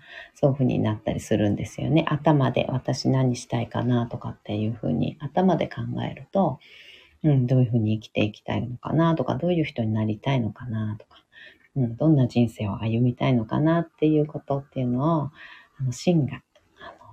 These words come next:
誠の我ですね。うん。あの、真の自分っていうんですかね。あの、に、とつながって思い出すっ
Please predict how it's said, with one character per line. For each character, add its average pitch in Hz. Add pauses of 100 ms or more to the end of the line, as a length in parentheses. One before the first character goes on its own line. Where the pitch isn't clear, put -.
(280)
誠 143
の 170
我 131
で 98
す -
ね。 131 (480)
う 156
ん。 127 (720)
あ 131
の、 113
真 156
の 104
自 104
分 -
っ -
て -
い -
う -
ん -
で -
す -
か -
ね。 202 (100)
あ 151
の、 127 (1500)
に、 214 (640)
と 240
つ 233
な 175
が 170
っ 170
て - (640)
思 175
い 226
出 233
す -
っ -